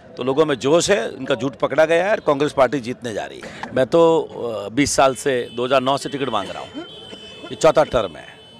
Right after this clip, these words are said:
कांग्रेस पार्टी है और कुछ महादेव की, परमपिता परमेश्वर भगवान श्री राम की भी कृपा होनी चाहिए। ये छोटा मोटा पद तो है नहीं,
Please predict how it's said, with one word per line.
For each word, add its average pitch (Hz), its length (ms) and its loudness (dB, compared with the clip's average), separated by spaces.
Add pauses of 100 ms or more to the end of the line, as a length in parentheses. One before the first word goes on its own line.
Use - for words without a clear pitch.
(480)
कांग्रेस 139 280 -6
पार्टी 147 380 2
है 170 180 -4 (200)
और - 60 -12
कुछ - 280 -10 (300)
महादेव 135 420 4
की, 135 160 -6
परमपिता 139 500 0
परमेश्वर 131 440 -2
भगवान 117 300 0
श्री 143 180 -6
राम 131 240 4
की 139 80 -6
भी 131 100 -6
कृपा 131 260 2
होनी 131 180 0
चाहिए। 143 240 -10
ये - 460 -20
छोटा 135 260 -4
मोटा 143 180 -4
पद 147 220 -2
तो 156 60 0
है 127 160 4
नहीं, 147 140 -8